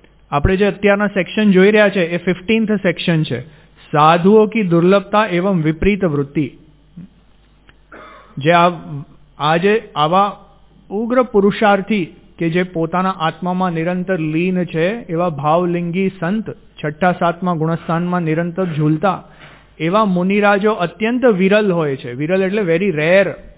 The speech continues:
બહુ જ, બહુ જ જૂજ છે. ખ્યાલ આવ્યો કે નહીં? હા. હવે એમાં પણ જો અજીત ભૈયા ઓર થોડા આગે જઈએ, તીન પેજ.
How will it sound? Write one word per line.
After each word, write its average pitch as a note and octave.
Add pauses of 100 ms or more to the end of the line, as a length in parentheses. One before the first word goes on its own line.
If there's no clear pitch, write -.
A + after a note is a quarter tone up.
(1080)
બહુ F3
જ, F#3+ (1400)
બહુ F#3+
જ F3+
જૂજ F#3+
છે. C#3+ (380)
ખ્યાલ D3
આવ્યો G3
કે C4
નહીં? C4+ (140)
હા. - (300)
હવે F#3+
એમાં G#3+
પણ A#3
જો A3+
અજીત G3
ભૈયા G#3
ઓર G3
થોડા G3+
આગે E3+
જઈએ, B2+ (300)
તીન E3
પેજ. D3